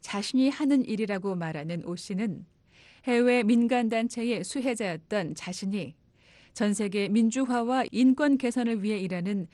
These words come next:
미국의 민간단체의 일원으로서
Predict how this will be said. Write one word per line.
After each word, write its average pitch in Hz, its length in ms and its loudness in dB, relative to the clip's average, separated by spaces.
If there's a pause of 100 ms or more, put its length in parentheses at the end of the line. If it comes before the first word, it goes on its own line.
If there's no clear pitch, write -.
(140)
미국의 262 500 2
민간단체의 220 840 0
일원으로서 180 880 -2